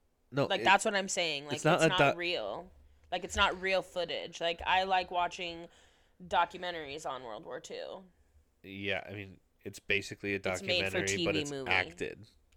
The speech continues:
Speaker 2: It's a made-for-T V movie.
Speaker 1: Kind of, but all the shit happened.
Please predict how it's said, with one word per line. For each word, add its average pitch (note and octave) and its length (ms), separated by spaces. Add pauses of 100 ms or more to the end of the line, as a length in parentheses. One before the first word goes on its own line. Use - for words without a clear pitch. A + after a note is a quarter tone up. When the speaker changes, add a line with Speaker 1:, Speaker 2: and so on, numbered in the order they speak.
(540)
Speaker 2:
It's - 140
a E3+ 60
made-for-T D3+ 520
V A2 160
movie. D#2 460 (680)
Speaker 1:
Kind G2 260
of, F#2+ 120
but F#2 120
all F#2+ 140
the G2 100
shit - 260
happened. F2+ 560